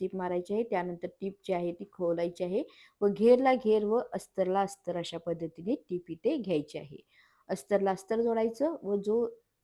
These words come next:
मेन फॅब्रिक आहे त्याला मेन फॅब्रिक म्हणजेच मेन कापड आहे त्याला मेन कापड अशा पद्धतीने जोडून घ्यायचं आहे.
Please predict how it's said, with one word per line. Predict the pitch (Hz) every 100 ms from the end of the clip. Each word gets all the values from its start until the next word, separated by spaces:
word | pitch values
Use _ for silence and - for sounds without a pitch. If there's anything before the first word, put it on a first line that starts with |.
| _
मेन | 208 269 285
फॅब्रिक | 226 170 175 170
आहे | 165 180
त्याला | 180 180
मेन | 240 285 294 254
फॅब्रिक | 170 165 160
म्हणजेच | 185 196 233 -
मेन | 214 214
कापड | 185 170 170
आहे | 165 180
त्याला | 180 180 233 - - - - -
मेन | 208 233
कापड | 226 185 - 196
अशा | - 170 180
पद्धतीने | 170 170 175 170 180 277
जोडून | 269 190 170 175
घ्यायचं | 170 160 -
आहे. | 160 170